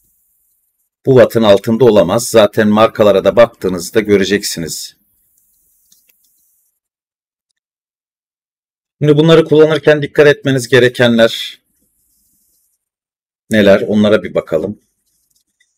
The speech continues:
Bunlar şehirler arası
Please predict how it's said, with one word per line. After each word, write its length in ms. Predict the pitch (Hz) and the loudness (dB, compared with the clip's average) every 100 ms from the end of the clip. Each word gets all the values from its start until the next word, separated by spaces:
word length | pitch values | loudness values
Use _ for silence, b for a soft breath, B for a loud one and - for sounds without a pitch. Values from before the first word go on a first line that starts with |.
| _ _ _ _ _ _ - | _ _ _ _ _ _ -6
Bunlar 240 | 143 147 | 2 2
şehirler 500 | 151 - 143 139 147 | 2 2 2 4 4
arası 680 | 143 131 123 - 123 131 - | 4 4 0 -2 0 0 -4